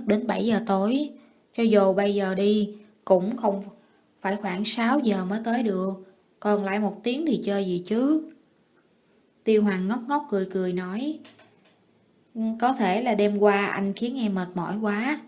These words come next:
thật xin lỗi." Trán tôi nổi gân xanh, túm chặt cổ áo anh dùng sức lay lay, thẳng khiến anh choáng váng. "Cái gì mà đêm qua làm em mệt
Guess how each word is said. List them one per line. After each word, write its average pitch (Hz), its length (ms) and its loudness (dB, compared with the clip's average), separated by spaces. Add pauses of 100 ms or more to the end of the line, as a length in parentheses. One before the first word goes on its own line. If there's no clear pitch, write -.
(320)
thật 196 160 -4
xin 202 160 -4
lỗi." 190 500 -2 (1300)
Trán 208 280 0
tôi 214 140 0
nổi 190 240 -2
gân 208 180 2
xanh, 196 420 0 (360)
túm 277 240 0
chặt 208 220 0
cổ 190 200 4
áo 233 240 0
anh 208 260 0
dùng 180 240 -2
sức 262 260 -4
lay 202 180 0
lay, 196 420 0 (320)
thẳng 175 340 -4
khiến 226 180 2
anh 185 220 -2
choáng 202 240 -4
váng. 208 400 -4 (1080)
"Cái 269 160 2
gì 202 180 6
mà 175 160 0
đêm 196 220 2
qua 196 320 4
làm 175 200 -2
em 185 260 -2
mệt 175 140 -4